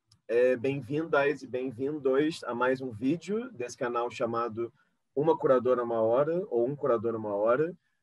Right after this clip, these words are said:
Só pra explicar um pouco no que consiste esse canal, ele se trata de uma série de conversas com curadoras e curadores de artes visuais que trabalham no Brasil ou que são, enfim, brasileiros que trabalham desde o Brasil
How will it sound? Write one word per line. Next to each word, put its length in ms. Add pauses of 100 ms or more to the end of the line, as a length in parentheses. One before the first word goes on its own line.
(160)
Só 180
pra 80
explicar 360
um 80
pouco 200
no 80
que 140
consiste 500
esse 160
canal, 540
ele 160
se 80
trata 300
de 100
uma 140
série 640
de 380
conversas 920 (380)
com 180
curadoras 640
e 60
curadores 580
de 100
artes 300
visuais 640 (320)
que 80
trabalham 800
no 260
Brasil 500
ou 320
que 140
são, 260
enfim, 320
brasileiros 760
que 60
trabalham 460
desde 380
o 40
Brasil 600